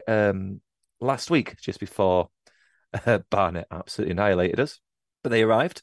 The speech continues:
Uh, they're very nice. Uh, we got two. So I've got one for you, Simon, when I next see you for my sins.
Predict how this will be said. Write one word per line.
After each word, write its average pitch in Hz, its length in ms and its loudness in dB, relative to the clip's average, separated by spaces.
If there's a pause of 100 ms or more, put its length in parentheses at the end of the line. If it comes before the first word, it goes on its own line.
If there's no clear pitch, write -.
(480)
Uh, 98 320 2
they're 101 220 0
very 110 220 2
nice. 131 420 -6
Uh, 107 120 -8
we 107 80 -4
got 127 180 -2
two. 160 300 0 (440)
So - 140 -10
I've 95 80 -6
got 113 120 -4
one 110 140 -2
for - 100 -10
you, 107 100 -4
Simon, 104 360 -4
when 113 120 -8
I 98 40 -4
next 95 240 -8
see 101 180 -2
you 110 200 -2 (100)
for - 80 -16
my 95 80 -4
sins. 107 440 -4